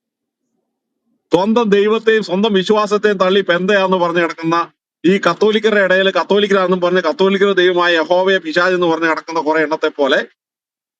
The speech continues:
ഏ, സ്വന്തം ദൈവത്തെ തള്ളി, ഫ്രീ വിൽ തിയോളജിയും തള്ളി, ഏ, ഏറ്റവും പൈശാചികമായ ഫൈവ് ടോം അറക്കൻ മുന്നോട്ട് വെക്കുന്ന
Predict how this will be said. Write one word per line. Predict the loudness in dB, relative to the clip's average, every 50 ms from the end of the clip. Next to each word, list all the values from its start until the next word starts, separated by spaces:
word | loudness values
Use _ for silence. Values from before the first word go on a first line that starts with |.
| _ _ _ _ _ 0
ഏ, | 0 0 2 -2 -6 -10 _ _
സ്വന്തം | -2 0 0 2 2 2 2 2 2
ദൈവത്തെ | 2 2 2 2 0 0 0 0 -2 -2 -8 _ _ _ _ -2
തള്ളി, | -2 0 2 2 0 0 -2 -10 _ _ _ _ _ _ _ 0
ഫ്രീ | 0 2 2
വിൽ | 2 2 0 2
തിയോളജിയും | 2 2 2 2 2 2 0 0 0 0 0 0 0 0 0 0 0 0
തള്ളി, | 0 0 0 0 -2 -2 -4 -8 _ _ _ _ _ _ _ _ _ _ _ _ _ _ 0
ഏ, | 0 0 0 -4 -6 _ 0 0
ഏറ്റവും | 0 2 0 0 0 2
പൈശാചികമായ | 0 0 2 2 2 2 2 2 2 2 0 0 2 2 2 2 2 0 0
ഫൈവ് | 0 -2 -2 0 0 0 -2 -4 -4 _ 0
ടോം | 0 0 0 0 0
അറക്കൻ | 0 0 0 0 0 0
മുന്നോട്ട് | 0 2 2 0 0 2 0
വെക്കുന്ന | 0 0 -2 -2 -2 0